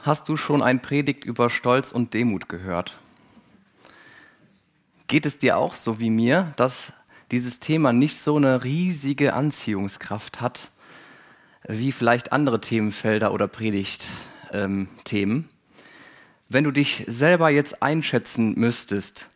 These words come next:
würdest du sagen, du hast eher ein Problem mit Stolz oder eher nicht? Und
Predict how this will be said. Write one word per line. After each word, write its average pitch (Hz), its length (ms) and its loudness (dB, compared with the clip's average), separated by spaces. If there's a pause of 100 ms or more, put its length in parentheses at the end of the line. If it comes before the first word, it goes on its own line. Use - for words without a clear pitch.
(720)
würdest 139 360 0
du 127 60 0
sagen, 127 340 4
du 120 100 -4
hast - 240 0
eher 131 240 2
ein 113 160 0
Problem 113 480 0
mit 156 140 -2
Stolz 147 380 0
oder 135 220 0
eher 120 200 2
nicht? 101 440 -4 (1300)
Und 107 180 -4